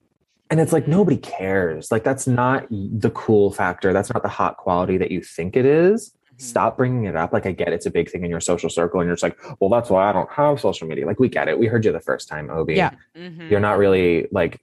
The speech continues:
Speaker 1: impressing us with that. What would be impressive is to not have social media and not even talk about it.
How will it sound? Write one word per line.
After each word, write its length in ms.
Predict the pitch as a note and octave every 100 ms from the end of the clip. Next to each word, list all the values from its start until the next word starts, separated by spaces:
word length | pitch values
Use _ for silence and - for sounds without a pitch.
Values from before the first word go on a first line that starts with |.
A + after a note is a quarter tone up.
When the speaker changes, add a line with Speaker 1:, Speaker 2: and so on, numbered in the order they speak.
| _ -
Speaker 1:
impressing 560 | G2 G2 F#2+ F#2 A2+ A2+
us 160 | G#2+
with 160 | A#2+ A#2+
that. 360 | B2 C3+ -
What 120 | C3 C3+
would 80 |
be 80 | A#2+
impressive 440 | A2 C3 C3+ A#2+ G2
is 100 | -
to 100 | G2
not 160 | F#2
have 160 | G2 F2+
social 300 | G2 F2+ F#2+
media 280 | F#2+ F#2 F2+
and 100 | F#2
not 120 | E2
even 140 | D#2+ -
talk 260 | - - -
about 240 | - D2+
it. 120 | D2+